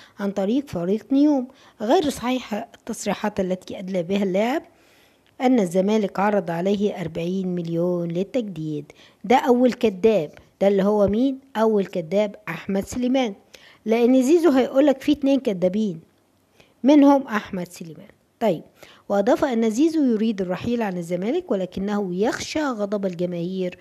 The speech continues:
وكان يريد أن يأتي الأمر من إدارة النادي، وهذا لم يتحقق بعدما تم الحديث مع اللاعب بشأن التجديد، واللاعب لديه عرض مالي حصوله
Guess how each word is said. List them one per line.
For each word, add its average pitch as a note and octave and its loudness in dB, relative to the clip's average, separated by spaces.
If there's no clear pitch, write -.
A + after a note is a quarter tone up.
وكان D4+ 0
يريد C4 2
أن A3 0
يأتي A3 -2
الأمر G3+ -4
من G3 -4
إدارة F#3+ -2
النادي، A3+ -2
وهذا G3 0
لم E3+ -6
يتحقق F3 -10
بعدما F3+ -4
تم F3+ -6
الحديث F3+ -8
مع G3 0
اللاعب F#3 -4
بشأن F3 -2
التجديد، F3 -6
واللاعب F3+ 0
لديه E3 -4
عرض F3 -6
مالي F3 -2
حصوله A3+ 0